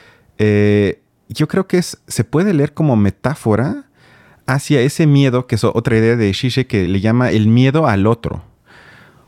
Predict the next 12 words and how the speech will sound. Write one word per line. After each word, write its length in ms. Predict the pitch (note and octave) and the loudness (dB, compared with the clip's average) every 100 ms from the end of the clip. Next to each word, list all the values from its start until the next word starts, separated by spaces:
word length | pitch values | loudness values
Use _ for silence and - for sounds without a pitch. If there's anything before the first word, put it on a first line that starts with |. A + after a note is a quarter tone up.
| _ | _
O, 420 | - B2 D3+ E3 _ _ - | 0 2 2 0 _ _ -6
digamos, 480 | B2 B2 C3 C#3 - _ | -2 0 0 0 -4 _
eh, 280 | - A#2 A2+ | 0 2 2
este 480 | A#2 C#3 - F3 F3 | 0 -4 0 0 0
espíritu 480 | A#2 - C#3 D3 D3+ | -2 -2 0 0 0
del 180 | A2 G2+ | 0 0
tiempo 420 | - B2 B2 B2 | 0 -2 -2 -6
que 80 | - | -6
existe, 680 | - - C3 - G#2+ A#2 - _ - _ | -8 -4 -4 -2 -2 -2 -6 _ -20 _
que 100 | - | -10
donde 420 | F#2 G#2+ G#2 G#2 - | -2 0 2 0 0
observamos 840 | A2 - A2+ G#2+ B2+ D3 D#3+ F3+ | -6 -4 -4 -2 -2 0 -2 -4